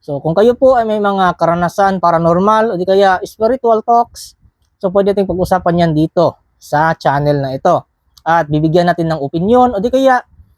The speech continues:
tignan natin kung meron tayong mapupulot na aral mula sa inyong karanasan na paranormal.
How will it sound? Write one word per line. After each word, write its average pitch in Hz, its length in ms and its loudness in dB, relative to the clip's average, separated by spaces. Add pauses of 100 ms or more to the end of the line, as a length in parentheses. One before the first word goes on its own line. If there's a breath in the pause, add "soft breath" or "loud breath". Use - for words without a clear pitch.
tignan 262 320 0
natin 277 240 0
kung 208 160 0
meron 220 240 2
tayong 220 480 0 (480)
mapupulot 196 640 2
na 170 160 -8
aral 165 480 0 (160)
mula 165 240 0
sa 160 80 -8
inyong 170 480 0
karanasan 160 720 -2
na 165 320 0
paranormal. 139 800 -2